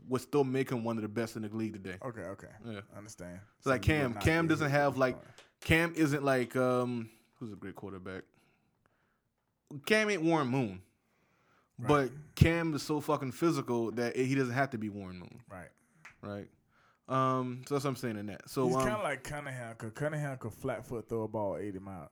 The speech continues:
Speaker 2: uh, eighty yards.
Speaker 1: Right.
Speaker 2: Which is crazy.
Speaker 1: Right. But, um,
Speaker 2: Um,
Speaker 1: I don't think any of the parties involved meant for this to happen. So I think a few things happened.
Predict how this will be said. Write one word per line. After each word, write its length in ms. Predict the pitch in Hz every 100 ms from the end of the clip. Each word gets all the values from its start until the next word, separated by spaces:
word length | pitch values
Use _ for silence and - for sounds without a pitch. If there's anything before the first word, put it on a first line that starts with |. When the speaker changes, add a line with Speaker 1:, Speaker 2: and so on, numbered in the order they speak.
| -
Speaker 2:
uh, 140 | 110
eighty 300 | 78 120 117
yards. 500 | 107 104 82 67 - - 165
Speaker 1:
Right. 220 | 127 92 _ _ _ _ _ _ -
Speaker 2:
Which 120 | 123
is 160 | - -
crazy. 360 | - 113 101 95 _
Speaker 1:
Right. 200 | 95 82 - _ _ _ 131
But, 220 | 127 123
um, 200 | 135 135
Speaker 2:
Um, 480 | 151 147 131 127 120
Speaker 1:
I 80 | 131
don't 160 | 160 165
think 220 | 185 -
any 220 | 160 175
of 60 | 165
the 60 |
parties 360 | 151 151 147 143
involved 480 | 135 123 117 110 107 - - _ _ -
meant 160 | 135 135
for 80 |
this 100 | 123 110
to 80 |
happen. 280 | 107 95 -
So 120 | - 123
I 40 |
think 200 | 127 170
a 40 | 151
few 140 | 165
things 200 | 151 117
happened. 300 | 107 95